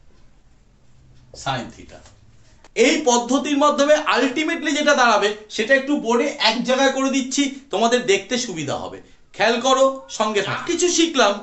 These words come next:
সেখান থেকে কি লেখা যায়? Sin theta equal one by cosec theta, cosec theta equal one by sin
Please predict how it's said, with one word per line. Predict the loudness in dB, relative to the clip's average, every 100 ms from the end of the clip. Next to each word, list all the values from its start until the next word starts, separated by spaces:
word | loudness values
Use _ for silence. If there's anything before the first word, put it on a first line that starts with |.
| -8
সেখান | -4 -2 0 -2
থেকে | -2 -6
কি | -4 0
লেখা | 2 2
যায়? | 4 2 0 -8 -16 -4
Sin | -2 0 -2
theta | -4 0 0 -2
equal | -6 0 0 0 0 0
one | 2 0
by | -2 -4
cosec | -4 -4 -6
theta, | -4 0 0 -2 -20 -20 -6
cosec | -2 -2 -2 -2
theta | 0 0 0 -4
equal | 0 2 2 0 -2
one | 2
by | 2 2 -2
sin | -4